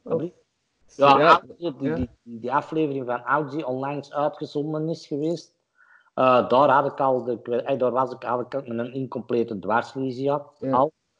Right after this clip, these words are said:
Speaker 2: Want dat is, eh, ergens eind tweeduizend zeventien opgenomen. En ik heb dit voor gehad begin fe-, eh, in februari tweeduizend zeventien. Dus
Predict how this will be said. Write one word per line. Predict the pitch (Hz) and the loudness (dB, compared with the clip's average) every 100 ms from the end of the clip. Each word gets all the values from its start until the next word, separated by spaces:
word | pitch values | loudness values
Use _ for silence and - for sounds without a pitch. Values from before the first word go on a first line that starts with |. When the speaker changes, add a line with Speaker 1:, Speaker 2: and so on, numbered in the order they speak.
| _ _ _ _ _ | _ _ _ _ _
Speaker 2:
Want | 117 | -6
dat | 131 | -2
is, | 123 - | -2 -2
eh, | 123 120 117 110 - - _ _ _ _ _ - _ _ - - - | 0 4 4 2 -4 -16 _ _ _ _ _ -20 _ _ -20 -20 -20
ergens | _ 127 117 - - | _ 0 0 -4 -6
eind | - 135 127 | -2 0 0
tweeduizend | 135 127 123 120 104 - | 0 2 4 2 0 -2
zeventien | 123 120 104 123 117 113 | 0 0 -2 -6 -4 -4
opgenomen. | - 127 - 135 139 151 165 156 - _ _ _ _ _ _ | -4 -6 -2 0 2 2 0 -4 -12 _ _ _ _ _ _
En | 120 113 117 107 - - _ _ _ _ _ _ _ _ _ _ - | 0 2 0 -2 -6 -18 _ _ _ _ _ _ _ _ _ _ -10
ik | - 123 | -8 2
heb | 139 - | 2 4
dit | 127 - | 0 -2
voor | - 120 139 | -4 0 0
gehad | 143 139 - - | 0 -2 -6 -10
begin | 98 101 131 127 113 _ _ | -2 0 0 -2 -8 _ _
fe-, | _ _ 139 | _ _ -4
eh, | - 113 110 113 | 2 4 4 2
in | 117 | -2
februari | - 131 131 123 123 123 113 | 2 4 4 4 4 4 2
tweeduizend | - 101 101 95 90 | -4 -4 -4 -6 -8
zeventien. | - 101 101 127 131 | -8 -8 -6 -8 -4
Dus | 120 117 | -4 -6